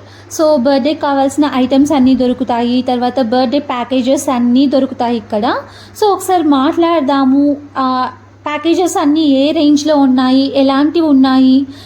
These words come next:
వాళ్ళ డెకరేషన్స్ ఎలా ఉంటాయి, అన్నీ మాట్లాడుకొని చూసుకొని వెళ్దామని చెప్పి అక్కడికి వచ్చాము. ఇంతకీ ఎవరి బర్త్‌డే కోసం ఇవన్నీ ప్లాన్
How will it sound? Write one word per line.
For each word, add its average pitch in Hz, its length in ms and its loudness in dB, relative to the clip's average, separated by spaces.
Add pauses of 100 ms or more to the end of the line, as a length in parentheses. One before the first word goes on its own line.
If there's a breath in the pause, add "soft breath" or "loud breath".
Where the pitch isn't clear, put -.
(160 loud breath)
వాళ్ళ 294 200 0
డెకరేషన్స్ 294 760 -2
ఎలా 285 240 0
ఉంటాయి, 262 580 0
అన్నీ 320 360 2
మాట్లాడుకొని 285 680 0 (100)
చూసుకొని 302 340 -2
వెళ్దామని 262 580 2
చెప్పి 285 180 -2
అక్కడికి 269 340 -4
వచ్చాము. 233 540 -2 (400 loud breath)
ఇంతకీ 294 320 2
ఎవరి 302 380 2
బర్త్‌డే 311 260 0
కోసం 302 380 0
ఇవన్నీ 269 240 2
ప్లాన్ 269 300 0